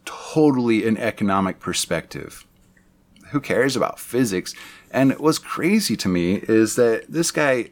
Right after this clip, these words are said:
I, I love his videos, you know, very futurist sort of, uh, video cha-, or channel on YouTube.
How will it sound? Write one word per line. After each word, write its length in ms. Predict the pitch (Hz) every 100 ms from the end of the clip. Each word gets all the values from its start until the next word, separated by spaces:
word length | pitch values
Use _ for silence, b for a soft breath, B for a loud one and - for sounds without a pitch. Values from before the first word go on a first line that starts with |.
| -
I, 280 | 117 110 139
I 20 |
love 300 | 107 117 95
his 120 | 82
videos, 460 | 95 85 71 71 95
you 80 |
know, 260 | 90 98 104 - -
very 640 | - 87 107 104 101 - 67
futurist 800 | - 123 - 120 113 - - - B B B B
sort 260 | - 123 117
of, 260 | 110 101 -
uh, 360 | 104 98 95
video 280 | 90 101 107
cha-, 240 | 98 107
or 240 | 101 101 95
channel 360 | - 101 104
on 100 | 101
YouTube. 520 | 101 98 - 101 101